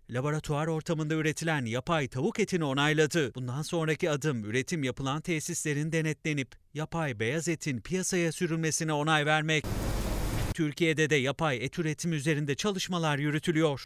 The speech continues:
Bu çalışmalardan biri Ankara Üniversitesi Kök Hücre Enstitüsü'nde.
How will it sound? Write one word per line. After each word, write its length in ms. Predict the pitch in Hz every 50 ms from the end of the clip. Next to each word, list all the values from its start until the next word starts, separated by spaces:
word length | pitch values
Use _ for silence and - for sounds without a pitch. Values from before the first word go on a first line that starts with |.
| - -
Bu 60 | 151
çalışmalardan 840 | - - 156 139 147 - 160 156 156 151 147 143 139 151 139 123 110
biri 160 | 139 151 156
Ankara 380 | 123 117 135 156 - - 165 156
Üniversitesi 800 | 160 156 160 156 147 147 - - - 151 - - - 151 123 -
Kök 280 | - - 220 - -
Hücre 280 | 214 175 - 180 180 165
Enstitüsü'nde. 840 | 135 131 - - 165 156 - - - - 165 160 151 156 147 131